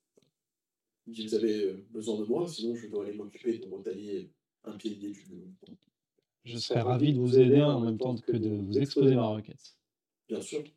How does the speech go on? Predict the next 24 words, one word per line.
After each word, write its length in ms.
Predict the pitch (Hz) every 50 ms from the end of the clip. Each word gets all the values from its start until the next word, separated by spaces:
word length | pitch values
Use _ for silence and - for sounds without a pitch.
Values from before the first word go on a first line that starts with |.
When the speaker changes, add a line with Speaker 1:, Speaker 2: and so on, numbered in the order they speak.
| _ _ _ -
Speaker 1:
Donc, 180 | 110 98 95
euh, 180 | 104 101 101 101
elle 100 | 101 98
fait 100 | 101 110
la 120 | 95 98
campagne, 320 | 95 107 101 98 - 110 107
donc, 120 | - -
Speaker 2:
Ok, 80 | - - - - -
Speaker 1:
ouais. 120 | - - -
Speaker 2:
campagne 400 | - 113 113 107 113 113 117 113
pour 160 | 110 107 107 -
faire 120 | - 110
sa 140 | 107 - 117
maçonnerie. 460 | 104 101 98 - - - 113 - - - - - - - - _ _ _ _ _ _ _ _ _ _ _ _ - _ - - _ _ _ _ _ _ _ _ _ _ _ _ _ _ _ _ _ _ _ _ _ _
Speaker 1:
Quand 120 | - 240
elle 140 | - - 104
va 140 | - - -
parler 220 | - 110 107 110
d'un 120 | - - -
pilier, 380 | - - 208 196 107 - 160 - -
elle 200 | - 269 240 -
va 140 | 240 233 226
dire, 240 | - 143 131 - 113 - - - - - - _ _ _ - -
euh, 80 | -